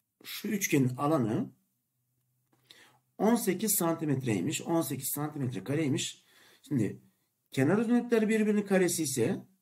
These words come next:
katı ise arkadaşlar, kaç katı? Üç katı. O halde alan da birbirinin üç katı olacak diyoruz. Yani şöyle yazıyorum. Alan,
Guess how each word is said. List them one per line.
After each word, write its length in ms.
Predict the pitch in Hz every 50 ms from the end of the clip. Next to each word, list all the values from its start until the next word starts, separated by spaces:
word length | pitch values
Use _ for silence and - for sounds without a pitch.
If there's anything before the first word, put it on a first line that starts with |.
| _ _
katı 240 | - - 143 147 185
ise 200 | 175 - - 120
arkadaşlar, 480 | 107 95 98 98 95 - - 180 196 196 - - - -
kaç 240 | - 196 196 196 -
katı? 400 | 151 135 127 165 214 269 277 - - _ _ _ _ _ _ _ _ _ _ _ _
Üç 200 | - 190 190 -
katı. 440 | - 101 95 90 95 139 - - - - _ _ _ _ _ _ _ _ _ _ _ _ _ _ _ _ _ _ _ _ _ _ _ _ _ _ _ _ _ _ _
O 140 | - 190 220
halde 260 | 233 220 196 202 -
alan 340 | - 196 185 196 220 233 214
da 240 | 202 220 240 240 185
birbirinin 400 | 208 196 190 190 190 226 247 294
üç 160 | 240 208 -
katı 220 | - 123 123 110
olacak 360 | 104 101 95 98 95 - - -
diyoruz. 460 | 196 220 196 202 208 196 - - - _ _ _ _ _ _ _ _ _ _ _ _ _ _ _ _ _
Yani 240 | 247 208 180 151 156
şöyle 240 | 156 - 196 175 156
yazıyorum. 520 | 127 110 95 95 95 107 151 233 - - - _ _ _ _ _ _ _ _ _ _ _ _ _ -
Alan, 580 | 160 165 175 175 185 208 233 262 254 - -